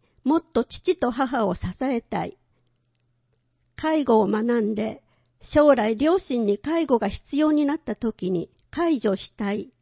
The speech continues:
という思いがありました。また、話すことが必要な介護という仕事をしながら、日本語をもっと学びたいという思いもありまし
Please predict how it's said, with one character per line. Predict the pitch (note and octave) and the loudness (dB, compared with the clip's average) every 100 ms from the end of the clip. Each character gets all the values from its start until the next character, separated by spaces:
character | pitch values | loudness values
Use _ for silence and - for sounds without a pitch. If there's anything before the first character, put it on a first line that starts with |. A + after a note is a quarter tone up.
| - | -4
と | D4+ | -2
い | B3+ A#3 | 0 -4
う | - | -2
思 | A3+ B3+ | 0 2
い | D4+ | 2
が | B3 E3+ | 0 -2
あ | |
り | E3 | -2
ま | D#3+ F#3+ | -2 -4
し | - - | -8 -12
た。 | - - _ _ _ _ _ _ _ - | -12 -12 _ _ _ _ _ _ _ -10
ま | A3 | -10
た、 | - C4+ C4+ - _ _ | -6 -6 -6 -12 _ _
話 | - C4 D4 F#4 - | -6 0 0 0 -4
す | |
こ | - A3+ | -6 -2
と | C4 | 0
が | A#3 | 0
必 | G#3+ - - | -4 -8 -4
要 | C4 C4 | 2 4
な | C4 B3+ B3+ _ _ _ | 2 -2 -6 _ _ _
介 | - E4+ E4+ | -2 2 2
護 | B3 A3+ | 2 0
と | G3 | 2
い | G3+ | 2
う | G3+ | 0
仕 | - A3 | -2 0
事 | C4 - B3 | 0 2 0
を | C4 | 0
し | - | -2
な | B3 A#3+ | -2 -2
が | F3 | -2
ら、 | E3+ E3+ _ _ _ _ - | -6 -8 _ _ _ _ -4
日 | A#3 B3+ | 0 4
本 | D4+ D4+ | 4 4
語 | C#4+ C#4 | 2 2
を | C4 - _ _ | 0 -4 _ _
も | - D#4 | -2 -2
っ | - - | -2 0
と | G#3+ | 2
学 | G#3 C4 D#4 | 2 2 2
び | E4+ | 0
た | - D#4+ | 0 -2
い | D4 | -2
と | G3 | 0
い | F#3+ F#3 | 0 0
う | - | -2
思 | G#3+ A#3+ C4+ | -2 0 2
い | C#4+ | 4
も | F4 G3 | 4 4
あ | |
り | F3+ | -2
ま | F#3 G#3+ | -2 -4
し | - | -8